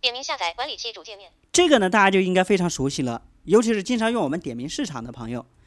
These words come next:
Speaker 2: 他就来到了一个下载管理器主界面。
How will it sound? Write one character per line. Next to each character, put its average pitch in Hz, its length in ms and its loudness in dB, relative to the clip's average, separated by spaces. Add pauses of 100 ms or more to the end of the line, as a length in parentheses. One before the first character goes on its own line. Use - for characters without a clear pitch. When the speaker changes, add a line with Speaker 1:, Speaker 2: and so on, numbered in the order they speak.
(440)
Speaker 2:
他 294 140 0
就 262 100 2
来 208 160 2
到 220 100 2
了 180 80 2
一 185 80 -4
个 180 220 -2 (1400)
下 - 260 2
载 196 100 2
管 202 180 0
理 196 120 0
器 254 200 -4
主 123 180 -8
界 147 160 -2
面。 180 240 -4